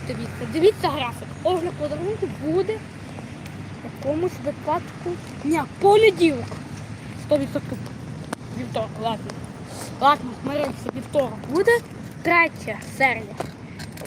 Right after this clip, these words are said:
Серіал буде в сере-,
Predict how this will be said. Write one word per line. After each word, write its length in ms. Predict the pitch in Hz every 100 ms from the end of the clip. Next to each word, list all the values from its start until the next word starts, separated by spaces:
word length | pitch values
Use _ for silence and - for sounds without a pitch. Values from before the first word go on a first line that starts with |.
| - -
Серіал 680 | 269 226 233 302 415 440 320 214 -
буде 300 | 285 381 - - - - - - - - - - - - - -
в 20 |
сере-, 680 | 277 262 302 - 247 220